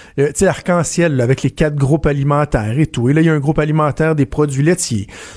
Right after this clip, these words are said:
Et on nous disait qu'il fallait manger tant de produits laitiers par jour, les portions, je pense que c'était quatre ou cinq ou quoi que ce soit. Et là, le gouvernement canadien, il s'est rendu compte que c'était désuet, ce guide alimentaire-là. Puis on va se le dire, là, il est désuet depuis un moyen temps, là.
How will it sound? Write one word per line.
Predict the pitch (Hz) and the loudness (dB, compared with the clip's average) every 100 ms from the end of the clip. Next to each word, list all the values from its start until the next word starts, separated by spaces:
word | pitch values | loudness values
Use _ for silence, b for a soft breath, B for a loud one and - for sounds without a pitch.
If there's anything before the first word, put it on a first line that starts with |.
| B B - | B B -2
Et | |
on | 127 | 0
nous | 156 151 | 2 2
disait | 127 139 143 | 2 0 0
qu'il | - | -2
fallait | 139 143 | -2 0
manger | 139 135 123 151 | 0 0 2 2
tant | 147 - 156 | 2 -2 -2
de | 151 | -2
produits | 139 - 147 123 147 | -6 -2 -2 0 0
laitiers | 139 - 147 | 0 0 -2
par | 143 135 135 | 0 -2 -2
jour, | 127 135 139 | 0 2 4
les | 131 | 2
portions, | - 147 - - 135 131 135 | 0 -2 -2 -2 0 0 0
je | |
pense | 147 | 0
que | 127 | -2
c'était | 117 | -2
quatre | 156 - | -2 -4
ou | - | -4
cinq | 139 139 | -2 -2
ou | - | -2
quoi | 147 | -4
que | - | 0
ce | - | -2
soit. | 131 180 B B B B B B - | 0 -2 B B B B B B -14
Et | 127 | -2
là, | 175 | 0
le | |
gouvernement | 165 139 131 170 | 2 0 0 -2
canadien, | 151 131 104 151 | -2 -2 0 2
il | 214 | 2
s'est | 127 131 | 0 0
rendu | 131 127 - | 0 -2 0
compte | 151 202 | 0 0
que | - 190 170 | 0 2 0
c'était | - 120 160 | -4 -2 0
désuet, | 151 185 214 262 175 | 2 2 2 2 2
ce | 190 151 | 2 -2
guide | 143 151 | 0 0
alimentaire-là. | 151 147 143 151 143 131 151 | 2 0 0 0 0 0 -2
Puis | 131 101 | -2 -4
on | |
va | 113 | -2
se | 139 143 | -2 0
le | |
dire, | 120 165 147 | 2 2 2
là, | 131 | 2
il | 127 | 0
est | |
désuet | 123 139 123 127 151 170 | 2 2 2 2 2 2
depuis | 131 120 - 160 | 0 -2 -4 -2
un | 160 147 | 0 0
moyen | 139 143 156 147 127 | 2 2 2 0 -2
temps, | - 147 208 | -2 -2 0
là. | 180 | -2